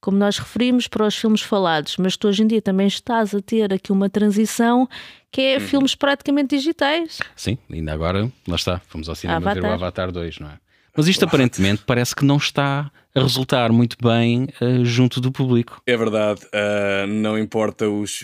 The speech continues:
Speaker 2: bem, eh, at-, até à data ainda não sabemos as nomeações para os Oscars, mas o que é certo é que sem ser aqueles prémios que se podem comprar, que são os Globos de Ouro,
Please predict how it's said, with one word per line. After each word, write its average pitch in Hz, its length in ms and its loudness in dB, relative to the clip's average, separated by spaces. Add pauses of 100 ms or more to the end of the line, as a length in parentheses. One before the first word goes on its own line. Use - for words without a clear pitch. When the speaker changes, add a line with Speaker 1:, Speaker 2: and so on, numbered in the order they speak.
(120)
Speaker 2:
bem, 107 340 -2
eh, 92 640 -8
at-, 95 160 -12
até 107 160 -2
à 107 80 0
data 107 200 -2
ainda 110 120 0
não 110 100 0
sabemos 107 340 -2
as 101 120 -6
nomeações 107 360 -2
para 113 160 -4
os 104 120 -2
Oscars, 107 360 -4
mas 107 200 -2
o 104 40 -4
que - 100 -4
é 107 40 0
certo 107 320 -2
é 104 60 -2
que - 60 -8
sem 107 260 -2
ser 107 340 -2
aqueles 104 300 -4
prémios 107 360 -4
que - 80 -10
se - 120 -4
podem 104 260 -2
comprar, 107 380 -2
que - 80 -8
são 107 100 -4
os 98 80 -6
Globos 104 340 -6
de 110 80 -2
Ouro, 110 140 2